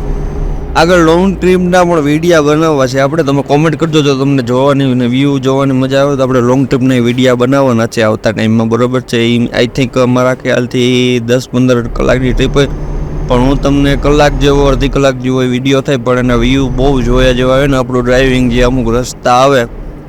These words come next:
એ જોયા જેવા હોય બહુ. મતલબ જે ફરવા રવાના શોખીન હોય ને એ લોકો વીડિયો જોજો, એટલે તમને બોરિંગ નહીં થાય. બાકી જે ફરવા રવાના શોખીન હોય એને જોવાનો કોઈ મીનિંગ નથી ને આપણે કોઈ એને ફોર્સ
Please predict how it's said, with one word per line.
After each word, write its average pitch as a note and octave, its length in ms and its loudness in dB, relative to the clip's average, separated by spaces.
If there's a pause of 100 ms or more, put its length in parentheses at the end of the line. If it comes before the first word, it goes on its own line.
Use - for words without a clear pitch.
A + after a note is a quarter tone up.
(420)
એ B2 80 -2
જોયા B2+ 300 2
જેવા A2 280 0
હોય A2 140 2
બહુ. A2+ 300 -2 (1200)
મતલબ E3 280 2
જે F3 120 2
ફરવા F3 480 2
રવાના E3+ 340 2
શોખીન E3+ 500 0
હોય E3 80 2
ને D3+ 100 2
એ D3+ 80 2
લોકો D3+ 320 0
વીડિયો D3 400 0
જોજો, C#3 360 2
એટલે C3 180 -2
તમને C3 260 0
બોરિંગ B2+ 400 0
નહીં C#3 160 0
થાય. B2 140 2
બાકી B2+ 320 0
જે C3 140 0
ફરવા C3+ 400 2
રવાના C#3 320 0
શોખીન C3+ 480 0
હોય C3+ 120 2
એને C3+ 140 2
જોવાનો C3 400 0
કોઈ A#2+ 160 0
મીનિંગ A#2+ 400 2
નથી A#2 200 -4
ને A2+ 100 2
આપણે A2+ 240 0
કોઈ A#2+ 200 2
એને C#3 140 4
ફોર્સ - 380 0